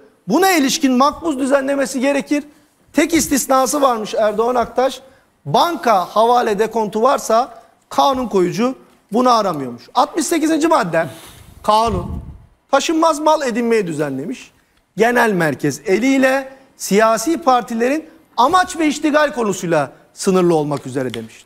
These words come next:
Devam etmiş. Hazineci el koymaya düzenlemiş yetmiş altıncı madde. Gayri hukuki bağış teberruda hazinenin, devletin müsaade yetkisini ortaya koymuş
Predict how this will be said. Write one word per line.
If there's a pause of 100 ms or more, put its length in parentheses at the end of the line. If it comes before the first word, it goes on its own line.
Devam
etmiş. (840)
Hazineci
el
koymaya
düzenlemiş
yetmiş
altıncı
madde. (400)
Gayri
hukuki
bağış
teberruda
hazinenin,
devletin (320)
müsaade
yetkisini
ortaya
koymuş